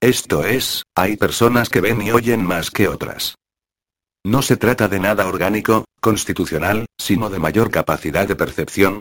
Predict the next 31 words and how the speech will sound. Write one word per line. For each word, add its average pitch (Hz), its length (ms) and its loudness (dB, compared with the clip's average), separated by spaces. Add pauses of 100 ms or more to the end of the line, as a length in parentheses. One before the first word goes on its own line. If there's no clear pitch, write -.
(120)
de 98 120 0
sensibilidad, 95 800 -2 (140)
de 87 100 4
susceptibilidad 82 840 -2
espiritual. 85 680 -2 (920)
Vivimos 113 400 0
dentro 110 340 2
de 87 120 4
un 104 160 -2
verdadero 92 420 2
mundo 104 380 -2
de 78 100 -4
vibraciones 90 640 0
diferentes, 104 760 -2 (100)
de 101 100 2
las 92 220 2
cuales 92 340 2
la 85 100 2
mayoría 82 480 0
de 107 120 2
nosotros 135 500 2
solamente 110 560 0
percibe, 113 540 0 (100)
o 90 140 2
mejor 131 320 2
dicho, 85 420 0 (100)
responde 107 520 0
a 113 40 0
una 113 200 0
pequeñísima 85 640 0
parte. 69 380 -2